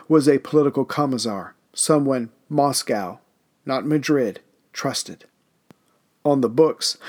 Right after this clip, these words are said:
the commissar's job was to watch the officers,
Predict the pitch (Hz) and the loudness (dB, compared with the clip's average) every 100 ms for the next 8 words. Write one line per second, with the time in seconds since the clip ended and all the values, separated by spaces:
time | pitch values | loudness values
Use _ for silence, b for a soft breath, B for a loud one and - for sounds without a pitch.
0 | B - 156 180 180 165 160 151 - - | B -4 0 0 2 4 4 4 0 0
1 | 143 131 120 B 156 135 - 135 139 127 | 2 0 -2 B -4 -2 0 2 2 2
2 | - 135 135 131 113 120 101 - | 0 2 2 2 -2 -2 -4 -6